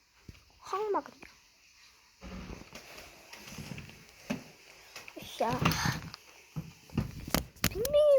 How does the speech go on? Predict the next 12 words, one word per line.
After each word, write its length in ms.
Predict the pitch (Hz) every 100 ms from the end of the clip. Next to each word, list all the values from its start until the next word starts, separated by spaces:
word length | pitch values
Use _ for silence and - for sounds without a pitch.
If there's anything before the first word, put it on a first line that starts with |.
| 508
못 120 | -
봤나? 360 | 539 554 554 494
빙빙이. 880 | 403 453 466 480 415 403 403 349 269 - - - - - - - - 269
높은 500 | 277 269 - 359 381
곳에 380 | 381 339 302 233 - _ - _ _ _ _ - - - - - - -
찾아봐야겠고. 720 | - 311 311 311 294 - - - - - - - - - - - - - - - - -
높은 500 | 277 277 269 370 427
곳에서 440 | 403 415 - 311 269 -
찾아봐. 580 | - 277 277 269 269 262 - - - - - _ _ _ - - - - - - _ - - - -
높은 420 | - 427 440 427
곳에서 420 | 381 311 311 277 -
찾아봐도, 1120 | - 285 285 285 - 269 262 - 269 285 311